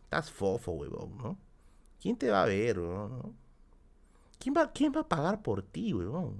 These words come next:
no?". Eh, pucha. Mm. Curioso.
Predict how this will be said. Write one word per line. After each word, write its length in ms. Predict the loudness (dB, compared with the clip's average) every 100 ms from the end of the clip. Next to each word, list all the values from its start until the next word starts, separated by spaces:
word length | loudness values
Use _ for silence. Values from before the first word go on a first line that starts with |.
| -12
no?". 100 | -14 -20 -20 -20 -20 -20 -20 -20 _ _ _ _ _ -14 -4
Eh, 600 | -2 0 0 -2 -4 -6 -10 -16 -20 -14
pucha. 380 | -10 -10 -12 -16 -18 -20 -20 -20 -20 -20 -20 -20 -20 -20 -20 -20 -20 -20 -20 -20 -20 -20 -20 -20 -20 -20 -20 -20 -20 -20 -20 -20 -14
Mm. 240 | -10 -10 -14 -20 -20 -20 -20 -20 -20 -20 -20 -20 -20 -14
Curioso. 480 | -8 -6 -6 -8 -12